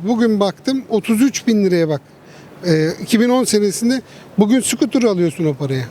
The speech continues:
Otuz üç bin liraya. Onu da vazgeçme. İki bin on beş senesinde elli beş bin liraya bir Doblo para alıyordun. Bugün bir Doblo almaya kalkıyorsun, bir milyon iki yüz altmış bin. Hesap et bakalım kaç katı artmış. Yani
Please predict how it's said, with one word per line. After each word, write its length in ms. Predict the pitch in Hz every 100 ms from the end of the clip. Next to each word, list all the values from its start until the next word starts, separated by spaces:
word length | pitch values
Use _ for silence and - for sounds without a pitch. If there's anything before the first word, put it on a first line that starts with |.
| -
Otuz 260 | 180 180 170
üç 220 | - -
bin 140 | 143
liraya. 180 | 131 123 - - -
Onu 200 | 226 294
da 80 | 320
vazgeçme. 380 | 302 285 254 226
İki 220 | 233 254
bin 120 | 277
on 220 | 302 320 294
beş 140 | 240
senesinde 420 | 254 247 214 240
elli 280 | 220 233 247
beş 280 | 302 277 -
bin 140 | 254
liraya 240 | 247 240 240
bir 120 | 240
Doblo 380 | 262 262 247 214
para 240 | 233 247 - - -
alıyordun. 460 | 202 208 214 277 - - - -
Bugün 260 | 226 262
bir 180 | 269 285
Doblo 300 | 269 269 269
almaya 240 | 262 247 233
kalkıyorsun, 440 | 254 220 277 233
bir 100 | 269
milyon 300 | 269 269 277
iki 160 | 240 269
yüz 120 | 262
altmış 380 | 262 - 226 220
bin. 100 | 180 - -
Hesap 320 | 247 302 285
et 160 | 277 -
bakalım 300 | 240 262 240
kaç 260 | 240 202
katı 200 | 208 170
artmış. 440 | 165 - 147 - - - - - - - - - - -
Yani 220 | 175 151